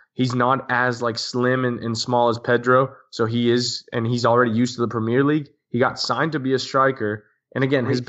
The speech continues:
Speaker 1: best,
Speaker 2: first touch.
Speaker 1: his, his best season was under Van Gaal, who was even more defensive than Mourinho while playing at striker. Like,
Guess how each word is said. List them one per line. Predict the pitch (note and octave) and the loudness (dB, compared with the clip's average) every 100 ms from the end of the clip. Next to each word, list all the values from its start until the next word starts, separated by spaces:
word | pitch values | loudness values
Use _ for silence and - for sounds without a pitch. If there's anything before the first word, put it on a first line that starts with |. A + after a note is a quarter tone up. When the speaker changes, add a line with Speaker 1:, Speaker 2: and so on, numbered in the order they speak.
| C#3 | 0
Speaker 1:
best, | C#3 - | 0 -6
Speaker 2:
first | A2 | -14
touch. | G2+ - - C3 | -16 -18 -6 -4
Speaker 1:
his, | C#3+ C3+ C3 | -4 -4 -2
his | C#3+ | -2
best | - E3+ F3 - | 0 0 0 -2
season | F3+ E3 C#3+ C3+ | -4 -2 0 2
was | C3+ C#3 B2+ - _ _ - | 4 4 0 -8 _ _ -2
under | D3+ C#3+ | 0 2
Van | D3 D3+ C#3 | 2 2 2
Gaal, | D3+ C#3+ | 4 4
who | |
was | C3 C#3+ | 2 -2
even | C#3+ | -4
more | C#3 D3 | -4 -4
defensive | C#3 D3 C#3+ C3+ | -4 -6 -6 -6
than | C#3+ | -4
Mourinho | C#3 D3+ C#3+ B2+ B2+ C3 - | -2 -2 -2 -2 -2 -6 -2
while | B2 C3+ | 2 2
playing | C#3+ C#3 C3+ | 2 -2 -2
at | A2 | -6
striker. | - C3 C3+ A2+ G2+ | -2 0 0 0 0
Like, | G2+ | 0